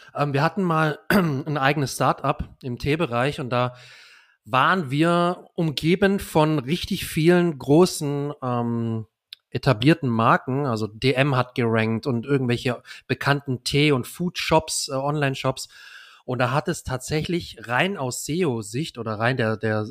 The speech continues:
Umsatzkanal seo organisch hat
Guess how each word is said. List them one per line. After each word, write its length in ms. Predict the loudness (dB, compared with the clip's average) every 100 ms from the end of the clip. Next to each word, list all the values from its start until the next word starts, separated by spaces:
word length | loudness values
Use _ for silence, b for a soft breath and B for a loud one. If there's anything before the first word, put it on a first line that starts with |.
| -8
Umsatzkanal 680 | -6 -2 -2 -2 -6 -2 -4
seo 440 | -2 0 0 -2 -4
organisch 720 | -6 -6 -6 -4 -8 -8 -8
hat 260 | -8 -10